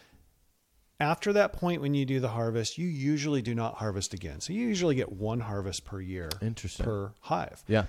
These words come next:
Speaker 1: Now, two years ago, it was a crazy winter. It was really hot, and many of my friends ended up getting harvests in December.
Speaker 2: Really?
Speaker 1: Which you never do,
Speaker 2: Hmm.
Speaker 1: right?
Speaker 2: And that was, like, a second harvest? Or?
Speaker 1: Yeah,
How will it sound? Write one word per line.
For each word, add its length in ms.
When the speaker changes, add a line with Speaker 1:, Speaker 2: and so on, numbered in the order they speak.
Speaker 1:
Now, 360
two 140
years 240
ago, 180
it 40
was 160
a 60
crazy 1000
winter. 380
It 60
was 160
really 400
hot, 480
and 580
many 260
of 80
my 200
friends 340
ended 160
up 100
getting 240
harvests 520
in 340
December. 580
Speaker 2:
Really? 280
Speaker 1:
Which 100
you 100
never 400
do, 320
Speaker 2:
Hmm. 180
Speaker 1:
right? 240
Speaker 2:
And 180
that 100
was, 120
like, 120
a 60
second 320
harvest? 420
Or? 100
Speaker 1:
Yeah, 200